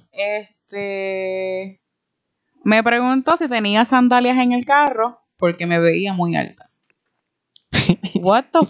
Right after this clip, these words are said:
Speaker 1: fuck?
Speaker 2: Acomplejado, acomplejado.
Speaker 1: ¿Qué
Speaker 2: El
Speaker 1: inseguridad es
Speaker 2: acomplejado
Speaker 1: esa?
Speaker 2: full. Este, no sé, este, el, lo que pasa es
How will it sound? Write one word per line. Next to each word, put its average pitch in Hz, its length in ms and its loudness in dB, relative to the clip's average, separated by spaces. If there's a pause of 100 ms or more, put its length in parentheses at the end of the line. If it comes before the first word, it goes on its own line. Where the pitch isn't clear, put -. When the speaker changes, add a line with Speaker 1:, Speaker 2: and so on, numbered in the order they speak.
(140)
Speaker 1:
fuck? 196 220 0 (3000)
Speaker 2:
Acomplejado, 104 880 -2 (280)
acomplejado. 98 760 0
Speaker 1:
¿Qué 131 100 2
Speaker 2:
El 110 60 0
Speaker 1:
inseguridad 262 600 0
es 294 120 -4
Speaker 2:
acomplejado 135 800 0
Speaker 1:
esa? - 140 -10
Speaker 2:
full. 110 220 2 (760)
Este, 101 960 0 (1600)
no 110 140 0
sé, 127 360 2
este, 120 340 2
el, 98 260 -2 (800)
lo 117 80 2
que 120 100 2
pasa 160 400 0
es 143 460 -2